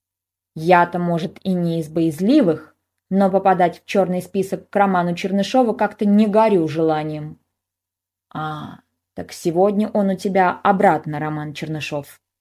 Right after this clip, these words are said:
Вчера вроде князем тьмы называла». Клариса совсем спала с лица. «Да тише ты! Еще услышит кто-нибудь». Даша не выдержала и уставилась на девушку, немного обалдела.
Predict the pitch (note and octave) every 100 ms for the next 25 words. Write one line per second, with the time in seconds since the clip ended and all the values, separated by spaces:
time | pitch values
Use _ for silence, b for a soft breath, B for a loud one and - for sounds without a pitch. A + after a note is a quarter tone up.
0 | _ _ _ _ _ - A#3 B3+ D4+ D4
1 | B3+ C4 - A#3+ A#3 A3+ A3+ G3 F3+ D#3+
2 | D3+ D#3 D3+ D3 - - _ _ _ _
3 | _ _ _ - E3+ D#3+ D#3 D3+ D#3+ D#3
4 | E3 D3 C3+ - D#3 D3+ - E3+ - D#3+
5 | D#3 _ _ - E3+ D#3+ - - F#3 -
6 | E3 - F3 D#3 - _ _ _ _ _
7 | - D#3+ E3 D#3+ D#3 F3 D#3+ C#3+ - D#3
8 | D#3 D3+ C#3+ - _ _ _ _ _ _
9 | _ _ _ _ _ _ E3+ D#3 E3 D3+
10 | D#3+ D#3+ F3 E3+ D#3+ E3+ E3 - A3 G#3
11 | - E3+ E3+ E3+ F3 E3 D#3+ D#3+ - E3+
12 | E3 D#3 D3+ D3+ D3+ D3+ D3 C#3+ D3+ C3+